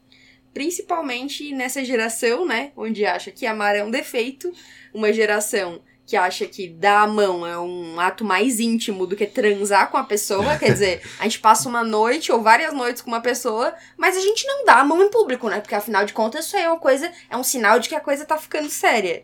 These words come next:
Speaker 2: É, é verdade. Eu conheço uns amigos aí que fazem isso. Eu não vou citar nomes,
Speaker 1: Né?
Speaker 2: mas, mas eu já vi, já vi acontecer isso.
Speaker 1: <laughs> Mas,
Speaker 2: Transar pode,
Speaker 1: mas
Speaker 2: dar
Speaker 1: olha
Speaker 2: a mão
Speaker 1: só, amor,
Speaker 2: é complicado.
Speaker 1: que seja uma amizade colorida.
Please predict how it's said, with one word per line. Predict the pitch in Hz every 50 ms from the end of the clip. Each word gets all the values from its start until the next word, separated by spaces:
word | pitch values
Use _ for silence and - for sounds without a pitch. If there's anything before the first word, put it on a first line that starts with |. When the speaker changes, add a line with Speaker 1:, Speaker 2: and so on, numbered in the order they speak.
| _ -
Speaker 2:
É, | 92 85 82 80 78 78 80 80
é | 80
verdade. | 82 95 107 113 131 127 120 117 107 95 95 101
Eu | 127 165
conheço | - - 339 339 339 285 - 294
uns | 277 214
amigos | 196 196 190 190 196 190 190
aí | 190 190
que | 190 -
fazem | 208 202 202 202 233 226
isso. | 180 127 - - -
Eu | 85 85 85 87 87
não | 87 87 95 98 98 95
vou | 90 110 113 107 101 98 90 90
citar | - - 101 - - 98 98
nomes, | 98 98 98 98 104 113 127
Speaker 1:
Né? | 127 254 285
Speaker 2:
mas, | - - 127 127 127 127 117 - - - - - - - - - - - _ _ _
mas | 113 117 123 139
eu |
já | 139 151 160 175
vi, | 185 220 226 190
já | 160 147 123
vi | 117 113 123 131 151 165
acontecer | 175 170 - 165 165 165 180 175 - - 190
isso. | 165 143 135 - - - - _
Speaker 1:
<laughs> | -
Mas, | - 165 180
Speaker 2:
Transar | 180 170 196 208 220 214
pode, | 226 208 185 135 107 110
Speaker 1:
mas | - - - 349
Speaker 2:
dar | 359 392
Speaker 1:
olha | 392 -
Speaker 2:
a | -
mão | -
Speaker 1:
só, | 165 175 202 185
amor, | 185 180 180 175
Speaker 2:
é | 165 165 170
complicado. | 170 - 151 143 - - - - - -
Speaker 1:
que | - 302 320
seja | - - 330 359 392 415
uma | 440 427
amizade | 440 415 392 349 339 302 302 302
colorida. | - - 339 330 339 359 349 277 226 180 160 143 -